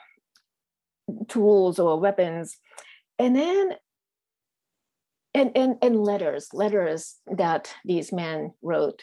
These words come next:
back home. And in the last couple of rooms,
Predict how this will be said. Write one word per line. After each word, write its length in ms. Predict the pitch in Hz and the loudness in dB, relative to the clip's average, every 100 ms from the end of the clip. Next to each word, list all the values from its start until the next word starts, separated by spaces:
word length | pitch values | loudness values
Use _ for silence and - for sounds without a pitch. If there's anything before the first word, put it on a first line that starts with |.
| - - | -16 -6
back 260 | 160 151 | -4 -4
home. 480 | - 180 160 156 - _ _ _ _ - _ - | -8 -6 -4 -4 -8 _ _ _ _ -20 _ -6
And 340 | 254 240 - - | -2 0 0 2
in 260 | 240 240 214 | 2 2 0
the 120 | 220 | 0
last 560 | 208 226 247 240 - - | 0 0 -4 -6 -12 -12
couple 460 | 226 202 208 220 | -10 -2 2 2
of 180 | 214 190 | 0 -4
rooms, 600 | 185 196 185 156 156 - | -4 -2 -4 -6 -14 -20